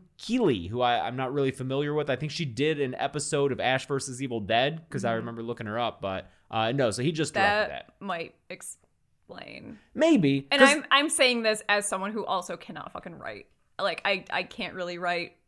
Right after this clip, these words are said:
Speaker 2: I'm such a visual, uh, type filmmaker. Per-, like,
Speaker 1: Mm-hmm.
Speaker 2: if I, you know, I, I, the ideas I always come up with and ideas that I,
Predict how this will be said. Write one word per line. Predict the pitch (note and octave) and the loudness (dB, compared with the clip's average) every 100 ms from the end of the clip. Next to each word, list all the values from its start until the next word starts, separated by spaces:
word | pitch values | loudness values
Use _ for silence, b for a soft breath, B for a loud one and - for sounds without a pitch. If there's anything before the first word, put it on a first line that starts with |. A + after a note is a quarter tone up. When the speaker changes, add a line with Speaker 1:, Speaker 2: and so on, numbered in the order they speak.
| _ _ | _ _
Speaker 2:
I'm | F#3 F3+ - | -6 -6 -10
such | - - G3 | -8 -4 -4
a | F#3 | -4
visual, | F#3 F3+ F3+ F#3+ F#3+ F#3 F#3+ - - | -8 -8 -8 -8 -4 -4 -6 -10 -2
uh, | G3 F3+ | 0 0
type | - A3 - _ _ _ _ _ _ | -2 -6 -6 _ _ _ _ _ _
filmmaker. | A3 G3 F#3+ F#3 G3 G3 | -4 -2 -4 -4 -6 -4
Per-, | - A#3+ | -2 0
like, | A#3 | 0
Speaker 1:
Mm-hmm. | A#3 | 4
Speaker 2:
if | |
I, | A#3+ A#3 A#3 B B B - | 6 6 4 B B B -8
you | A#3 | 0
know, | G#3 | 2
I, | G3 G#3+ G#3+ | 4 4 4
I, | A3 - - | 2 -2 -8
the | G3+ | 2
ideas | A3+ A3 G#3+ A3 A3+ A3 | 2 2 -2 -2 0 2
I | G3+ | 2
always | F#3+ F#3+ G3 | 2 0 -4
come | - G#3+ | -8 -4
up | F3+ F#3 | -4 -4
with | G3+ F#3+ G#3 | -4 -4 -4
and | F#3+ F#3 | -6 -4
ideas | F#3 F#3 F3+ F3 | -4 -4 -6 -4
that | F3 | -4
I, | F#3 | -6